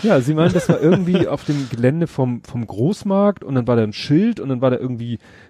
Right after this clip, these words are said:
Speaker 1: eine Tür und irgendwo eine Klingel und dann haben sie geklingelt und dann meldete sich undeutlich jemand über eine Sprechanlage und hat dann beschrieben, wo sie hin mussten. Die Beschreibung stimmte dann aber auch nicht so richtig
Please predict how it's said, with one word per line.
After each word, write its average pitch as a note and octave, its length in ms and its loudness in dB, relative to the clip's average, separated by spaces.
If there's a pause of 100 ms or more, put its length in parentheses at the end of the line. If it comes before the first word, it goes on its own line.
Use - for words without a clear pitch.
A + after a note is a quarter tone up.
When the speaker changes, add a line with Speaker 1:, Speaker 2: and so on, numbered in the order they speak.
Speaker 1:
eine A#2+ 140 -6
Tür A3 300 2
und D#3 80 0
irgendwo C3+ 240 0
eine B2+ 100 0
Klingel G3+ 460 2
und D3 140 -2
dann C3+ 100 -2
haben - 0 -
sie C3 100 -4
geklingelt E3+ 400 2
und D#3+ 60 0
dann B2+ 100 0
meldete C#3+ 380 2
sich C3 200 -6
undeutlich D#3 540 0
jemand D3 220 -2
über C3 100 -4
eine A#2 80 -8
Sprechanlage F#3+ 840 2 (300)
und C3 140 -2
hat C3+ 140 4
dann C3 100 2
beschrieben, C3+ 380 -6
wo A#2+ 40 0
sie A2 120 -4
hin B2+ 220 0
mussten. F#3 400 -4
Die C#3 80 -4
Beschreibung B2 420 -2
stimmte C3 320 -4
dann G#2 140 -8
aber F#2+ 160 -16
auch F3 180 4
nicht B3 160 2
so G#3+ 140 -4
richtig G#3 320 0